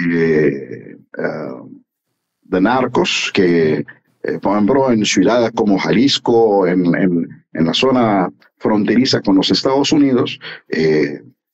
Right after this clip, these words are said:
a veces, pues, desplazan a las autoridades o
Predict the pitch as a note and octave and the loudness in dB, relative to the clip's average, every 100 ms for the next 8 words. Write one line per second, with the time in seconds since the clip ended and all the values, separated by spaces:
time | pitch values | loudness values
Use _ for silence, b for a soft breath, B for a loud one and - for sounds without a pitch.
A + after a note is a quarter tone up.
0 | _ - D#2 F#2 G2 D#3+ - - F2+ D2+ | _ -14 -4 -2 0 0 -2 -2 -2 0
1 | - D#2+ E2 - - B2 E3+ A2 F#2+ F2 | -4 -2 -2 -2 -2 -2 0 0 0 -2
2 | D#2 D2+ D2 D2+ C3 F#3+ - - D#2 C#2+ | -2 -2 0 0 2 0 0 -2 -2 -2